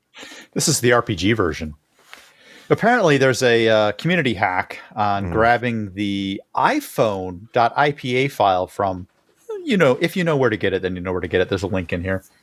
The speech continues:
Speaker 1: And, uh, a couple of other interesting open G-, G L, I think, uh, um, libraries. You can now play Doom two R P G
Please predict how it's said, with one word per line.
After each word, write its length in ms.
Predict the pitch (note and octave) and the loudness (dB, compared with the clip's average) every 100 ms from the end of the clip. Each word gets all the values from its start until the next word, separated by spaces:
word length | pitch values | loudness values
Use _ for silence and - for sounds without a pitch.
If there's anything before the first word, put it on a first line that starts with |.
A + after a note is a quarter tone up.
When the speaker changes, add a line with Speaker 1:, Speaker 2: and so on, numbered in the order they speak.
| _ _ _ - - | _ _ _ -20 -6
Speaker 1:
And, 380 | A#2+ A2+ A2 G#2+ | 0 2 2 2
uh, 420 | G#2+ G#2 G2+ G2+ - | 2 2 2 -2 -6
a 60 | |
couple 280 | - C#3+ C#3 | -4 -2 0
of 80 | A#2+ | 0
other 320 | A#2+ A2 G#2+ | 0 2 0
interesting 500 | A2+ G#2+ G#2+ A2 G2+ | -2 -8 -6 -6 -4
open 640 | G2+ F#2+ - G2 F#2+ F#2 F2+ _ _ _ _ _ A2 | -2 -2 0 -2 -2 -4 -6 _ _ _ _ _ -8
G-, 340 | G2+ G2 G2+ G#2+ | 0 2 2 -2
G 180 | - G2 | 2 4
L, 200 | F#2 F#2 | 6 4
I 100 | F#2 | 2
think, 300 | - F#2+ - | -2 -6 0
uh, 380 | F#2 F2+ - F#2+ _ | 2 2 2 -4 _
um, 340 | F#2 F2 E2+ E2+ _ _ _ _ _ _ | -2 0 -2 -6 _ _ _ _ _ _
libraries. 880 | G#2 G2+ G2 F#2 G2+ F#2+ F#2+ F#2+ F#2 - - - - | -10 0 2 2 2 2 2 0 -4 -8 -14 -18 -2
You 140 | B2+ | 0
can 180 | C3+ A#2 | 2 2
now 240 | B2 B2+ | 2 2
play 680 | B2 - B2 A2 G2 F#2+ F2 _ A2 | 0 2 4 4 2 0 -6 _ -8
Doom 320 | G2+ A#2+ A#2+ | -2 0 0
two 400 | A2+ A#2+ G#2 F#2+ | -2 0 2 2
R 160 | F#2+ G2 | 2 2
P 220 | - G#2 | 0 -10
G 420 | F2 F#2 F2 E2+ | -8 -6 -6 -6